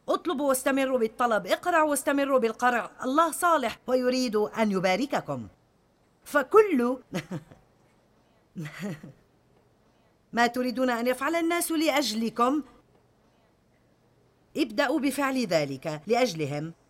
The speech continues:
قبل أن يفعلوه لأجلكم. لا تنتظروا أن يعاملكم الآخرون كما يجب لتفعلوا ما يجب.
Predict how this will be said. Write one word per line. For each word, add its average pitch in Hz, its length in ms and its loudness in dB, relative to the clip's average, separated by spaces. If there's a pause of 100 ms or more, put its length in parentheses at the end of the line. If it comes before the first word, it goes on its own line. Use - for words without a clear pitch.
(160)
قبل 202 220 0
أن 202 180 0
يفعلوه 180 580 -2
لأجلكم. 180 680 -4 (540)
لا 359 160 2
تنتظروا 285 680 2
أن 233 80 0
يعاملكم 226 580 2
الآخرون 226 520 0
كما 220 240 2
يجب 269 320 0
لتفعلوا 180 500 -2
ما 190 120 0
يجب. 220 360 -2